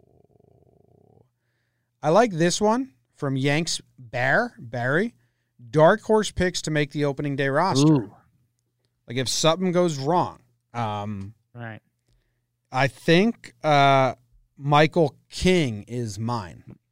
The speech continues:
Speaker 2: Michael King's a good one. Um, I think that's the best pick 'cause, I mean, even if we're getting to that area, you know, people might say Davey,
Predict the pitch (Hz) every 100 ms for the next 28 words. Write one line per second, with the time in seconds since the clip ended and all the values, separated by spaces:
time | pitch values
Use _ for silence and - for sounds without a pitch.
0 | _ _ _ _ _ _ 127 127 113 123
1 | 131 123 113 107 104 104 104 104 _ _
2 | _ _ 117 110 107 104 104 _ _ _
3 | _ _ _ _ _ _ _ _ _ 147
4 | 165 170 - 147 151 - 156 147 - 135
5 | 135 135 135 135 139 135 127 113 _ _
6 | - 135 131 139 123 139 143 143 - 143
7 | 139 131 127 127 127 135 143 143 151 151
8 | 135 _ 127 127 120 131 120 127 123 120
9 | 127 117 107 113 117 123 143 151